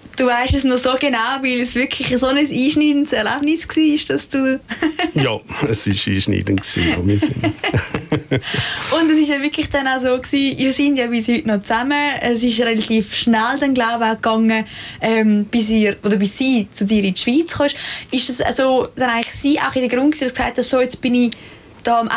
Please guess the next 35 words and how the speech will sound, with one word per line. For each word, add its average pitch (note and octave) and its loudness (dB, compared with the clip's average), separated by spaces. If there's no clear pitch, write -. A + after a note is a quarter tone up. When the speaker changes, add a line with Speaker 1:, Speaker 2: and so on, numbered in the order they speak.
Speaker 1:
Ende C#4+ 2
von C4 0
meiner A#3+ 2
Reise B3 -2
von A#3+ 0
der A3+ 0
Walz, C4+ 0
jetzt - -4
zieht B3+ -2
sie A#3+ 2
wieder A3+ 0
heim B3 -2
und, A#3+ 0
und A3+ 0
jetzt - -4
ist - -2
das - -2
Wanderleben B3 2
in B3+ 0
dem A#3+ 0
Sinn A#3+ 2
vorbei? A#3 0
Jetzt D4 2
habe A#3 0
ich A3+ -4
da A3 -2
meine A3 4
Frau A3 -2
gefunden A#3+ 0
und G#3+ 4
es - -10
kommt A#3 0
ein A#3 0
anderes D4+ 0
Kapitel. - -6